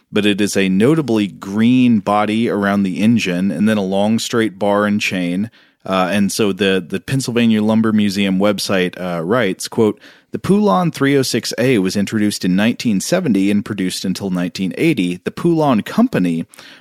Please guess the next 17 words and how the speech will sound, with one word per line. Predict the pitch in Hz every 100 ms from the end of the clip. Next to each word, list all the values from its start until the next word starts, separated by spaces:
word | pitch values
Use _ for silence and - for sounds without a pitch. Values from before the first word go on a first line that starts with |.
| -
was | 113
founded | - 135 151 139
by | 113
lumberjack | 104 127 190 175 156 147 -
Claude | - 127 151 185 151
Poulan | 107 95 82 82 92
in | 98
nineteen | 95 - 113 104
forty-six. | - 90 92 - 196 165 - -
The | 98
company | - 147 156 131
was, | 98 95 - -
uh, | 110 98
located | 123 175 139 104 95
in | 98
Shreveport, | 90 - 135 165 196 - 165 156
Louisiana, | - 123 113 98 101 151 190 85